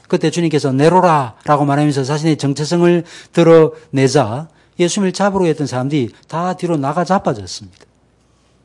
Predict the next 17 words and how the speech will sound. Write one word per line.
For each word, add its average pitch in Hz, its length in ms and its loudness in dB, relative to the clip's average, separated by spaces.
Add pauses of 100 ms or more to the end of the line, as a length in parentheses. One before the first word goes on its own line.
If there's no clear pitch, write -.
(160)
이런 240 220 6
일들을 196 300 4
통해서 143 500 0 (280)
그분이 175 280 4
어떤 139 280 0
분이신지를 151 680 2 (160)
드러내신 139 540 2
것이죠. 123 360 -10 (3500)
그들은 143 520 2 (760)
인간으로서는 147 1040 2
이렇게 185 680 0
말할 127 380 -2
수 - 100 -4
있는 143 80 0
사람이 143 520 0 (180)
없었다라고 131 640 -4
말하면서 120 720 -2